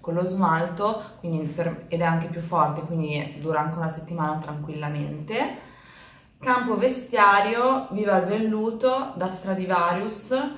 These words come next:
ho preso questa magliona rossa, questa è una taglia S, comunque molto larga,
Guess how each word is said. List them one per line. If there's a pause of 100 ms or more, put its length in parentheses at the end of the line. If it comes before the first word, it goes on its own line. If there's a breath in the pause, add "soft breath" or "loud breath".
(380 loud breath)
ho
preso
questa (180)
magliona
rossa, (260 loud breath)
questa
è
una
taglia (180)
S, (120)
comunque
molto
larga,